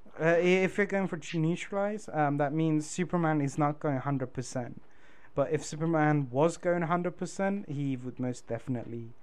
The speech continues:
wipe the floor <laughs> with Batman.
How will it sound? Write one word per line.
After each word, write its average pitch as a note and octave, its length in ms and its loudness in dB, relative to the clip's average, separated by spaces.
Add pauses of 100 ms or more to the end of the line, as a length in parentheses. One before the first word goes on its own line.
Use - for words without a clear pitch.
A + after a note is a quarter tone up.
(360)
wipe A#2+ 540 -4
the - 80 -8
floor G#2+ 500 -10 (320)
<laughs> C3+ 200 -2 (240)
with D#3 240 -6
Batman. A#2 360 -8